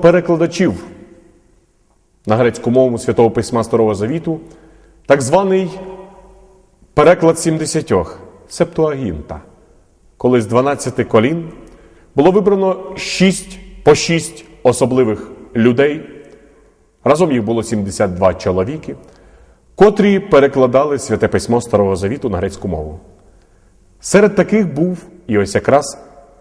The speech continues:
майбутній старець Симеон. Це людина, котра перекладала на грецьку мову книгу пророка Ісаїї. І коли він підійшов до моменту, де сказано пророком,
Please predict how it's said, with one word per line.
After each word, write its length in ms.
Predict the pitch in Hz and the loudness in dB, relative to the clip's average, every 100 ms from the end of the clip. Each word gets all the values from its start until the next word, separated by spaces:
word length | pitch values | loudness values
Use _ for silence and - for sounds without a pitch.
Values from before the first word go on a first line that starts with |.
| _ - | _ 0
майбутній 440 | - 196 202 131 | 2 2 -2 -4
старець 560 | - 107 113 113 - - - - - - _ _ | 2 4 4 0 -8 -16 -20 -20 -20 -20 _ _
Симеон. 540 | - 98 87 80 73 73 - _ _ _ _ _ _ | -6 -4 -2 -4 -8 -14 -20 _ _ _ _ _ _
Це 140 | - | 4
людина, 360 | 190 190 240 185 | 6 4 0 0
котра 500 | 180 180 160 165 156 - - - - - - - | 0 0 4 4 2 -4 -14 -16 -18 -20 -20 -6
перекладала 800 | - 156 151 151 139 165 165 135 | 4 4 4 2 4 2 2 0
на 100 | 123 | 0
грецьку 400 | 127 131 - 135 | -2 -2 -2 -2
мову 520 | 127 160 151 147 - - - - - _ | 2 2 0 -6 -10 -18 -20 -20 -20 _
книгу 340 | - 170 196 | 0 2 2
пророка 480 | - 123 139 131 135 - - - | 2 2 2 0 -2 -2 -10 -12
Ісаїї. 840 | 127 - - 131 90 76 71 71 - _ _ _ _ _ _ _ _ _ _ | -12 -10 -4 -2 -2 -6 -12 -16 -20 _ _ _ _ _ _ _ _ _ _
І 80 | 110 | -2
коли 260 | - 123 147 | 2 2 2
він 160 | 143 | -2
підійшов 460 | 127 123 123 156 135 | -2 -2 0 0 2
до 100 | 127 | 2
моменту, 420 | 127 143 165 143 | 2 0 -2 -2
де 140 | 123 | -2
сказано 480 | 120 - 151 139 135 | -2 0 0 0 -4
пророком, 600 | - 135 139 170 120 82 | 0 4 4 2 -2 -6